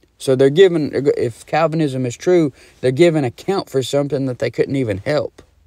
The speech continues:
What kind of God do they have? Romans fourteen eleven through twelve, "For it is written, As I live, saith the Lord, every knee shall bow to me, and every tongue shall confess to God."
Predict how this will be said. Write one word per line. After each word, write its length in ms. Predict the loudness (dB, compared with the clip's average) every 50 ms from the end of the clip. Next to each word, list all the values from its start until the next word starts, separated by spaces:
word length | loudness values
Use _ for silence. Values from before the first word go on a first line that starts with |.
| _ _ _ _ _ _ _ _ _ _ _ _ _ _ _ _ _ _ _ _ _ _ _ _ _ -2
What 140 | -2 0 2
kind 200 | 2 0 0 0
of 140 | -2 -2
God 320 | -2 0 0 2 0 0 -2
do 80 | -2
they 220 | -2 0 0 0 -2
have? 500 | -2 -4 -4 -4 -6 -8 -10 -14 -18 -20 _ _ _ _ _ _ _ _ _ _ _ _ _ _ _ _ _ _ _ _ _ _ _ _ _
Romans 380 | -2 2 2 4 4 4 2 2
fourteen 440 | 4 4 4 4 4 2 0 2 2
eleven 380 | 2 4 4 4 2 2 -2
through 200 | -4 -2 -4 -4
twelve, 340 | 0 2 2 4 4 2 2
"For 100 | 2 2
it 60 | 2
is 120 | 2 4 4
written, 220 | 4 4 4 4
As 160 | 2 2 2
I 140 | 2 4 4
live, 240 | 6 4 4 4 2
saith 240 | 2 2 2 2 2
the 100 | 2 2
Lord, 220 | 4 6 6 6
every 200 | 4 4 2 0
knee 180 | 0 0 0 -2
shall 180 | -2 -2 -2
bow 180 | 0 2 2 2
to 80 | 2 2
me, 140 | 0 0
and 100 | 0 0
every 180 | 0 0 -2 -2
tongue 220 | -2 -2 -4 -4
shall 180 | -4 -4 -6 -6
confess 440 | -6 -8 -8 -2 0 0 0 0 -2
to 100 | -6 -4
God." 440 | 0 2 2 4 2 2 0 -2